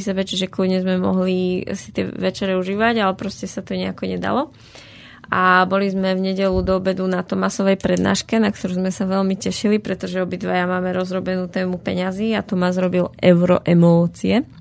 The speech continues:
A prišli sme <laughs> na tú prednášku a v úvode sme sa strašne pohádali, a kde ja som naštvatá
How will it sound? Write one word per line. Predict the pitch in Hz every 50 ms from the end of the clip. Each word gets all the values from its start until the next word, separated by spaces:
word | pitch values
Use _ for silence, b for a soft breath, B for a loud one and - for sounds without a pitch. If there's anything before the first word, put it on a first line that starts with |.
| - B B B B B B B B B B B B B B B B B B B B
A |
prišli | - - 214 202 214 214 226 226
sme | 196 175 156 - - 233 226 220
<laughs> | 214 196
na | 185 196
tú | - 208 196
prednášku | - 190 175 185 180 190 196 208 - - - 226 220
a | 214
v | 190 180
úvode | 185 185 190 196 196 196
sme | 185 180 190
sa | 185 - - -
strašne | - - - 220 - - 214 202
pohádali, | - - 214 214 190 185 190 202 220 262 311 285 B B B B B B B B B B B B B B
a | - - 190 185 185 180 180
kde | 185 180 185 185 185
ja | 185 185 190
som | - 190 185 185 180 180 185 185
naštvatá | 185 185 190 - - 196 190 190 - 190 208